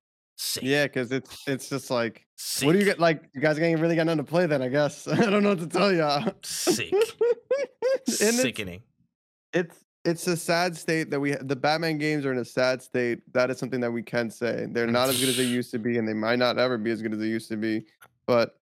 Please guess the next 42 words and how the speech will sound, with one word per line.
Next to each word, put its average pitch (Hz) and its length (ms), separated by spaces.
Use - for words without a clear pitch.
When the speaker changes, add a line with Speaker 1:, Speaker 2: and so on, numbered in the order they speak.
Speaker 2:
honestly, 147 460
the 135 140
best 127 360
way 143 140
you 139 140
could 131 260
do 139 120
it 143 60
is 131 100
by 123 120
voicing 120 400
your 123 100
opinions 123 440
and 113 100
being 117 140
like, 117 160
"Yo, 127 360
uh, 117 340
this 180 320
is 139 120
something 127 240
we 123 100
definitely 123 380
don't 110 200
need." - 220
I 127 100
just 147 180
want 160 140
y'all 160 100
to 139 80
come 151 220
out 156 140
the 147 100
woodwork 156 460
the 135 60
same 135 240
way 135 100
y'all 131 140
came 135 200
out 135 100
the 127 100
woodwork 127 500